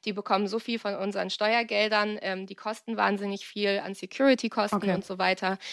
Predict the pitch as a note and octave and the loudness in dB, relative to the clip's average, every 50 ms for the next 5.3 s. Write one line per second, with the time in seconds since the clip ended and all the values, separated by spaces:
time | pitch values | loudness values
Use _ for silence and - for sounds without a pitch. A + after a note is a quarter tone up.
0 | - - - - G3+ G3 F#3+ F#3+ - - F#3+ F#3+ F#3 G3 G3 F#3+ G3 - G3 G3 | -12 -12 -4 0 2 2 4 2 2 0 0 2 4 4 4 4 4 4 0 -2
1 | F#3+ - - F#3+ G3 G3+ - F#3 F#3+ G3 - G3+ G3 - - F#3+ F#3 - F3+ F#3 | 0 4 4 4 4 4 2 0 0 0 -2 -4 -6 0 0 0 2 4 2 2
2 | F3+ - G3 F#3+ F#3+ F#3+ G3 - - G3+ A3+ A3+ - G3 F#3 - F3 F3 F3 - | 2 4 4 6 6 6 4 4 6 6 6 6 4 -2 -4 -2 0 2 2 2
3 | - F3+ F3+ F3+ - F#3+ F#3 F#3 F3+ F#3+ F3 E3 F3 - - - G3+ A#3 - - | 2 2 2 0 0 -4 -6 -6 -6 -4 -4 -6 -6 -6 -4 -2 -2 -2 -2 -2
4 | - G3+ G3+ - G3 F#3+ F#3+ F#3+ G3 F#3+ F#3+ - G#3+ G3+ - _ - F#3 - - | -2 -2 -2 0 0 0 0 0 0 -2 -4 -6 -6 -8 -6 _ -4 -4 -4 -2
5 | - F3+ E3+ F#3 G#3 | -2 -2 -2 -2 -2